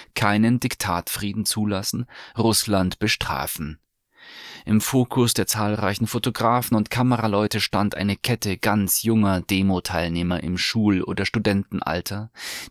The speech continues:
die Banner und Plakate in der Hand hielten. Allerlei Anti-Putin-Slogans sowie Forderungen nach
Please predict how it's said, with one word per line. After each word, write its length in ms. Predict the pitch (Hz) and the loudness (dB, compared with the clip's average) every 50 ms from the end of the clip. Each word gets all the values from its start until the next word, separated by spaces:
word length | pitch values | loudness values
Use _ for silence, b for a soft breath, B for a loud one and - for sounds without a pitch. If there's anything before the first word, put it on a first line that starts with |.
| B | B
die 120 | - 95 90 | -4 -4 -4
Banner 480 | - - 92 95 101 107 110 107 104 | -2 2 2 4 6 6 6 6 4
und 220 | 85 95 107 - - | 2 0 -2 -2 -2
Plakate 540 | - 101 - - 117 113 110 113 - - - | -2 -2 -2 0 0 0 0 0 0 -2 -8
in 160 | - 76 73 | -6 -6 -6
der 180 | 78 76 - | -6 -8 -8
Hand 200 | - 69 65 - | -10 -12 -12 -12
hielten. 560 | - - - - - _ - 55 52 50 - B B B B B B B B B B B | -12 -12 -12 -14 -14 _ -16 -16 -16 -16 -18 B B B B B B B B B B B
Allerlei 600 | - - 104 117 143 160 156 139 120 113 107 - | -2 0 0 2 2 0 2 2 2 2 2 2
Anti-Putin-Slogans 1500 | 80 104 110 117 - - 113 - - - 120 120 117 - 104 95 92 - - 101 98 95 95 90 113 110 127 135 - - | 2 2 2 2 0 -2 -4 -6 -4 0 0 0 0 2 0 0 0 0 0 0 0 0 0 0 0 0 0 0 0 -2
sowie 300 | 127 127 139 147 143 131 | -2 -4 -8 -8 -10 -8
Forderungen 680 | - - 139 131 131 127 131 120 110 110 110 107 104 | -2 2 4 4 4 4 2 0 2 2 4 4 4
nach 220 | 104 101 98 - | 4 2 0 -4